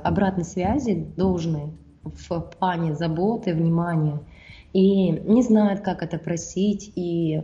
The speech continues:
у неё, у этой личности могут быть сложности с тем, чтобы попросить, м, определённого внимания или какой-то заботы.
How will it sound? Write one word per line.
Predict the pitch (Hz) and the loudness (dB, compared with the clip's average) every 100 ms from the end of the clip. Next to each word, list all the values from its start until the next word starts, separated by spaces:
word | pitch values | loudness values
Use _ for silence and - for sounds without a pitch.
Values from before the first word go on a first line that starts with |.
| 160 | -2
у | |
неё, | 165 165 170 - - | 0 2 0 -4 -4
у | 170 175 | 0 2
этой | 175 185 | 2 2
личности | 185 - 165 185 | 2 -2 -2 0
могут | 175 170 160 | 0 2 2
быть | 165 - - | 0 -2 -18
сложности | - - 208 202 190 170 156 | -8 2 4 6 4 0 -4
с | - | -4
тем, | 170 165 | -4 -4
чтобы | - 156 | -2 -2
попросить, | 156 160 185 185 226 247 - - - - - | -2 -2 -2 -2 -2 -4 -6 -18 -20 -20 -10
м, | 180 165 160 160 156 | -6 -2 -2 -2 -2
определённого | 160 185 202 202 175 | 0 2 4 4 4
внимания | 190 185 196 262 226 180 170 180 | 4 4 2 0 0 0 0 -2
или | 175 165 165 - | -2 -4 -6 -10
какой-то | 170 - 202 190 | -6 0 2 2
заботы. | 180 170 190 175 - 147 | 0 0 0 0 -2 -6